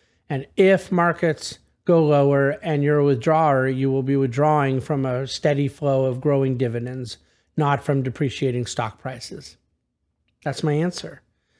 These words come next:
Um, I do think, by the way, that, uh, markets exist primarily to humble people, humble investors. So the folks that are just so incredibly adamant that markets must go down again,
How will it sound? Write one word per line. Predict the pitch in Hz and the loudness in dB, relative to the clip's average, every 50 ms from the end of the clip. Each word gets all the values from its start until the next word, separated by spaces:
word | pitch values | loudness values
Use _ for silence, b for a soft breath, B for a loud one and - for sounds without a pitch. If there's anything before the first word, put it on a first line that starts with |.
| _ _ _ _ _ _ _ - | _ _ _ _ _ _ _ -2
Um, | 175 160 151 151 143 143 139 135 135 135 135 - _ _ _ _ _ _ _ - - | 0 2 2 2 2 2 2 2 2 0 -2 -4 _ _ _ _ _ _ _ -4 2
I | 180 170 160 | 4 4 4
do | 135 123 190 202 202 202 190 | 4 2 2 2 2 2 0
think, | - - - 208 190 202 233 - - | 0 0 2 4 4 4 2 0 0
by | 196 185 190 | 0 2 2
the | 190 196 | 2 2
way, | 190 190 190 202 226 262 254 - _ _ _ _ _ _ _ b b b b b b b _ - | 2 2 2 2 0 -2 -4 -10 _ _ _ _ _ _ _ b b b b b b b _ -6
that, | 160 160 165 160 151 147 151 151 143 - - - | -2 0 2 4 4 4 4 2 0 -2 -6 -2
uh, | 175 160 151 143 | 0 2 2 4
markets | 143 147 156 165 165 - 180 151 - 175 | 4 4 4 4 4 2 0 0 0 0
exist | 160 151 139 147 160 190 190 - - - - | 0 0 2 2 2 2 0 -2 -8 -10 -10
primarily | - - 196 190 180 170 165 165 175 185 185 180 156 | -6 -2 0 0 2 2 2 2 2 2 2 0 0
to | 139 | -2
humble | 120 - 160 165 165 165 180 180 180 180 180 _ - - 165 - | -2 0 0 0 2 2 2 2 2 0 -4 _ -16 -14 -8 -2
people, | - 185 185 - - 208 190 | 0 0 0 0 0 -2 -2
humble | 143 160 165 170 170 170 | 0 0 0 0 0 0
investors. | 170 165 165 165 170 - - - 220 202 226 214 - _ _ _ _ _ _ _ _ _ _ _ - | 0 2 0 0 -2 -4 -6 -6 -4 -4 -4 -6 -10 _ _ _ _ _ _ _ _ _ _ _ -8
So | - - 165 156 151 | 0 2 2 4 4
the | 147 151 143 | 2 2 0
folks | 123 - 175 175 175 170 - - | 2 4 4 4 4 2 -2 0
that | - 160 | 0 2
are | 151 143 | 2 2
just | 135 151 139 - - - | 2 0 0 0 0 0
so | - 202 190 185 185 | 4 4 6 6 6
incredibly | 175 160 - - - 180 175 175 170 160 156 147 139 - - - | 4 2 0 0 0 2 2 2 2 0 0 -2 -4 -4 -6 -6
adamant | 156 139 151 160 175 180 190 196 214 214 - - - | -2 0 0 0 0 0 0 0 -2 -2 -6 -8 -6
that | - 151 | -6 -4
markets | 156 156 151 156 151 - 151 127 - - | -2 0 -2 -2 0 -2 -4 -4 -4 -4
must | 139 135 143 139 139 - - - - | -2 0 0 0 0 0 -2 -4 0
go | 170 175 175 170 | 2 2 2 2
down | 156 165 160 170 175 175 180 190 190 | 2 2 0 2 2 2 2 0 0
again, | - 180 180 165 180 185 190 196 214 233 226 | -2 -4 -4 0 0 0 2 2 0 -2 -4